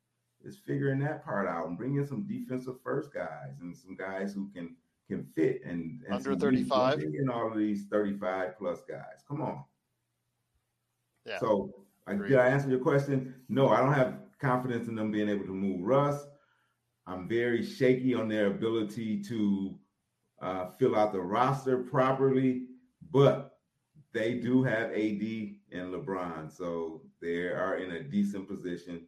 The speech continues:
Speaker 1: that if they stumble <laughs> across a couple good moves, this team, this team will still be tough and they'll be hungry.
Speaker 2: Well, I know that's something we speculated on the last game, but do you think that they can get through a season,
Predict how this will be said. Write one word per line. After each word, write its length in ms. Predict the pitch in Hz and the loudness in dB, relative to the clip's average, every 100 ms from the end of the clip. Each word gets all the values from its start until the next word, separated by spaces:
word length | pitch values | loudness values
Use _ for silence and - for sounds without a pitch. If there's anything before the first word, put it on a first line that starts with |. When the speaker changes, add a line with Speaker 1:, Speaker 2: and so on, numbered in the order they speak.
| - | -10
Speaker 1:
that 140 | 82 82 | -6 -6
if 160 | 82 | -6
they 320 | 87 82 85 - | -4 -4 -6 -14
stumble 600 | - - 110 110 110 101 | -20 -8 -6 -2 -2 -2
<laughs> 20 | |
across 480 | 139 - - - 101 | -4 -6 -2 -2 -2
a 80 | 107 | -6
couple 520 | - 117 104 101 - - _ - | -2 0 2 0 -2 -12 _ -10
good 200 | 92 107 | -2 2
moves, 440 | 98 98 95 95 - | 4 4 4 -2 -8
this 180 | 101 101 | -14 -10
team, 320 | - 156 143 110 | -2 -2 0 -4
this 180 | 104 | -8
team 340 | - 135 127 113 | -2 0 0 -4
will 80 | 101 | -8
still 340 | - 110 110 | -6 -6 -4
be 220 | 104 110 | -6 -6
tough 260 | 101 135 139 | -4 -2 -2
and 80 | 123 | -2
they'll 120 | 143 | -2
be 120 | 151 | 0
hungry. 380 | 139 113 117 - _ _ _ | 0 -2 -4 -8 _ _ _
Speaker 2:
Well, 160 | 156 156 | 0 2
I 60 | 175 | 4
know 160 | 226 | 2
that's 160 | 226 - | 2 0
something 240 | 208 185 | -2 -2
we 100 | 160 | -4
speculated 500 | 147 175 156 156 139 | -4 -2 -2 0 0
on 140 | 131 131 | 0 -2
the 60 | |
last 300 | 123 131 131 | -2 -2 -2
game, 100 | 127 | -8
but 120 | 120 120 | -10 -10
do 60 | |
you 80 | 170 | -12
think 200 | 175 185 | -10 -10
that 140 | 170 147 | -8 -8
they 80 | 151 | -10
can 160 | 143 | -10
get 200 | 139 147 | -8 -8
through 160 | 139 131 | -8 -8
a 40 | |
season, 420 | - 123 117 120 | -6 -8 -12 -18